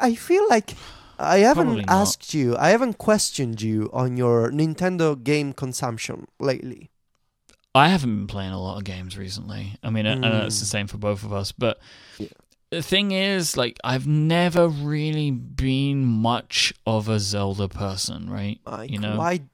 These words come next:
Speaker 1: why do you do this to me?
Speaker 2: I, you know, we've been through this. Remember I played, what was it Link to the Past? Link
Speaker 1: Yes.
Speaker 2: Between Worlds? Link
Speaker 1: Link
Speaker 2: Between
Speaker 1: Between
Speaker 2: Worlds.
Speaker 1: Worlds.
Speaker 2: That was good. I mean, maybe I'll, I think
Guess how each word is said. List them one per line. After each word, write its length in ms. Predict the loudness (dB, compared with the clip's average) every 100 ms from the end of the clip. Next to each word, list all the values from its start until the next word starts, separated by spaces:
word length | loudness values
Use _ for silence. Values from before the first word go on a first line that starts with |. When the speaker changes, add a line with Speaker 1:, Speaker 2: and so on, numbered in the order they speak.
| -8
Speaker 1:
why 160 | -6 -6
do 140 | -8
you 80 | -10
do 180 | -10 -12
this 260 | -12 -16
to 100 | -14
me? 260 | -12 -12 -14 _ _ _ -20
Speaker 2:
I, 80 | -18 -14
you 360 | -14 -10 -4 -4
know, 60 | -2
we've 180 | -2 -2
been 160 | -4
through 220 | -2 0 0
this. 180 | 0
Remember 280 | 2 2 4
I 80 | 2
played, 480 | 4 2 4 0 -4
what 100 | -2
was 100 | -2
it 100 | -2
Link 200 | -6 -6
to 80 | -12
the 80 |
Past? 500 | -6 -4 -4 -4 -12 _ -4
Link 160 | 4
Speaker 1:
Yes. 160 | 6 6
Speaker 2:
Between 180 | 4 4
Worlds? 540 | 6 4 2 -2 -2 2
Link 140 | 4
Speaker 1:
Link 60 | 4
Speaker 2:
Between 160 | 2 4
Speaker 1:
Between 80 | 4
Speaker 2:
Worlds. 120 | 4
Speaker 1:
Worlds. 300 | 2 -4 -8 -12 _ _ _ _ _
Speaker 2:
That 200 | -2 -2
was 120 | -2
good. 360 | -4 -4 -4 -2
I 80 | 0
mean, 200 | 2 4
maybe 380 | 2 4 4 4
I'll, 220 | 2 -2 _ _ -20 -20 -4 4
I 140 | 4
think 340 | 4 -2 -6